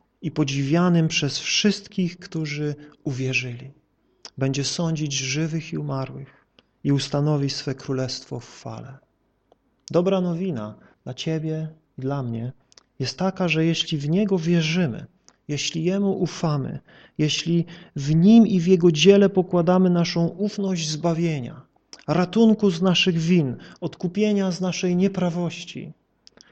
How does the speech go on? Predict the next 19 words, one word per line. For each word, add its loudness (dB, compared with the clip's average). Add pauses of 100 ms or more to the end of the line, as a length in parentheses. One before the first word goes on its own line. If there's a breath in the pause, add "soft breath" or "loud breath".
(100)
jeśli 2 (160 loud breath)
oddajemy 8
się 2
pod 0
Jego 6
panowanie 2
teraz -2
i -8
tutaj, -8 (760)
będziemy 2
mieli 0
udział -2 (240 loud breath)
w -6
Jego 2
wiecznej 0 (220)
chwale. -8 (1120 loud breath)
Chrześcijaństwo 0 (240 loud breath)
wyróżnia 8
się -4